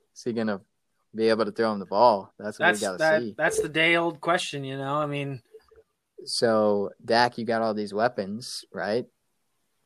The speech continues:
Speaker 1: What's
Speaker 2: Yeah,
Speaker 1: gonna happen?
Speaker 2: I agree.
Speaker 1: Uh, um, what other teams
Speaker 2: I
Speaker 1: you
Speaker 2: mean,
Speaker 1: got?
Speaker 2: I have my Saints up
Speaker 1: If
Speaker 2: there as a good draft. We only got four players.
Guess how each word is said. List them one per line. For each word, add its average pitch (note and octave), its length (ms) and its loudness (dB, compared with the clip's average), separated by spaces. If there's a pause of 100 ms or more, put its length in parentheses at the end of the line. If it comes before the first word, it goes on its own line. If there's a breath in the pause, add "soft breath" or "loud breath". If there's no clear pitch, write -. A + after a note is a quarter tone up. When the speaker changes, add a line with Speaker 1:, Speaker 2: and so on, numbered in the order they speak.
(1040 soft breath)
Speaker 1:
What's - 220 -14
Speaker 2:
Yeah, C#3+ 140 6
Speaker 1:
gonna A2 120 0
happen? A#2+ 360 -4
Speaker 2:
I C3+ 140 -4
agree. C3 380 -8 (720)
Speaker 1:
Uh, - 100 -6 (1120 loud breath)
um, G2 420 0 (580)
what A2+ 180 6
other G#2 140 8
teams G2+ 640 0
Speaker 2:
I - 40 2
Speaker 1:
you - 60 4
Speaker 2:
mean, G3+ 100 6
Speaker 1:
got? F#3+ 240 4
Speaker 2:
I F#3 80 6
have A3 200 4
my B3 120 6
Saints F3 400 0
up A3+ 120 8
Speaker 1:
If E3+ 40 -2
Speaker 2:
there F3 260 6
as C3+ 240 0
a - 60 -12
good C3+ 320 -6
draft. D3+ 560 2 (100)
We D#3+ 140 2
only F3+ 160 6
got D#3 180 8
four D3+ 320 0
players. C#3+ 680 -2